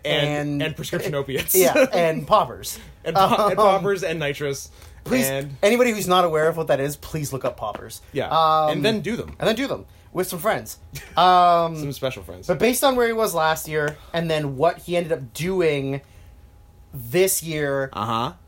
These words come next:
Speaker 2: and I think he's also involved in the best feud of the year.
Speaker 1: Uh-huh.
Speaker 2: Uh, and
Speaker 1: Uh-huh.
Speaker 2: he was a man that we saw at Bola.
Speaker 1: Oh!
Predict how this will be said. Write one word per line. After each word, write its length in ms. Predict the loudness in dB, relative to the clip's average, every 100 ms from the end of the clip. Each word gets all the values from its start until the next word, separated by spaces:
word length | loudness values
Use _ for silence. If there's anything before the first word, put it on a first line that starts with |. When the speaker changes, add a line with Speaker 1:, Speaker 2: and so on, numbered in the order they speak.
| -10 -2
Speaker 2:
and 100 | -2
I 80 | -2
think 300 | -2 -2 -2
he's 180 | -6
also 440 | -2 0 0 0 -2
involved 460 | -2 0 0 -2 -4
in 200 | -4 -2
the 100 | -2
best 340 | 0 0 -2
feud 300 | -10 -4 -2 -2
of 120 | -6
the 100 | -10
year. 360 | -10 -10 -8 -6
Speaker 1:
Uh-huh. 400 | -4 -4 -4 -6 -12 -20 -20 -20 -12 -2
Speaker 2:
Uh, 240 | 2 2 0
and 600 | 4 6 6 2 -2 -6 -6
Speaker 1:
Uh-huh. 460 | -4 -2 -2 -4 -8
Speaker 2:
he 160 | -4
was 180 | -2 0
a 60 | 0
man 560 | 0 0 0 -2 -4 -6
that 140 | -6 -4
we 120 | -4
saw 400 | -4 -2 2 2
at 120 | 0
Bola. 600 | 0 0 2 0 0 -2 -10 -20 -20 -20 -20 -20 -20 -2
Speaker 1:
Oh! 380 | 6 8 6 0